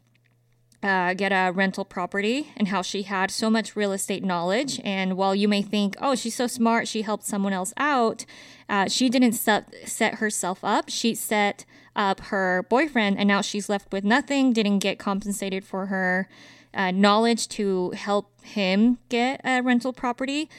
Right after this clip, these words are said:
and now he's set up, all because of her. And once she shared that story, that's when I realized,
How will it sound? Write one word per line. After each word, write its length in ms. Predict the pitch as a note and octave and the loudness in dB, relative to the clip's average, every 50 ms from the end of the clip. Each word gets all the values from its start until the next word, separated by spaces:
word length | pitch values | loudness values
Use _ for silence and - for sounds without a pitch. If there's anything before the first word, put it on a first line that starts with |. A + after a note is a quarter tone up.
| - - - - | -20 -20 -4 0
and 80 | G#3+ | 4
now 200 | G#3 G3+ F#3+ F#3+ | 4 4 4 2
he's 240 | F#3 - A3+ A3 G#3 | 2 2 0 0 2
set 160 | - G#3 F#3+ - | 0 -2 -2 -2
up, 220 | G2 - - - _ | -4 -8 -10 -6 _
all 220 | G#3+ G#3+ A3 A3 | 2 6 6 6
because 400 | G3+ A3 A3 - - G#3+ G3 F#3+ | 4 4 -2 -2 -2 -2 -2 -2
of 140 | - - F#3 - - | -6 -10 -12 -12 -10
her. 220 | - - G#2 - - - - _ _ _ _ _ _ _ _ _ _ _ _ - _ | -8 -8 -8 -8 -12 -16 -20 _ _ _ _ _ _ _ _ _ _ _ _ -16 _
And 160 | A3+ G#3+ A3 | -2 2 4
once 200 | G#3+ A3+ A#3 A#3 | 4 6 4 4
she 120 | - C4+ A#3+ | 4 0 0
shared 300 | - - A#3+ A3+ A3 G3+ | 0 2 2 2 4 4
that 180 | G3+ F#3+ - | 2 -2 -2
story, 800 | - - - - A3+ A#3 C4 C#4 C4 G#3 F#3 F3+ F3+ F#3+ A3+ A3+ - _ _ - - - - - - - _ | -6 -12 -6 -2 0 0 2 2 0 0 0 -2 -4 -6 -6 -8 -10 _ _ -20 -20 -20 -20 -20 -20 -20 _
that's 280 | - G#3+ A3 A3+ A3 - | 0 2 2 2 2 2
when 120 | B3+ A#3 | 2 2
I 60 | A#3 | 4
realized, 800 | A3 G3+ A3 A#3+ C#4+ D4+ A#3+ G3+ F#3+ F#3 F#3 - G#3 - - - | 2 2 0 -2 0 0 2 2 2 2 0 -4 -6 -8 -10 -12